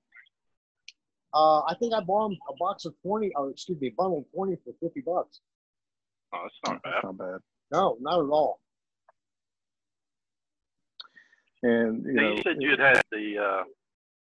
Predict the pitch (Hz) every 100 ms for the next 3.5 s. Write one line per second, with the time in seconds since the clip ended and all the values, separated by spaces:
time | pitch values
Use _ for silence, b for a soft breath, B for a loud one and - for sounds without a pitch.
0 | _ _ _ - - - - 143 - 123
1 | 101 - 107 104 104 - - 113 123 202
2 | 247 233 - 147 131 131 151 180 185 185
3 | 175 175 185 180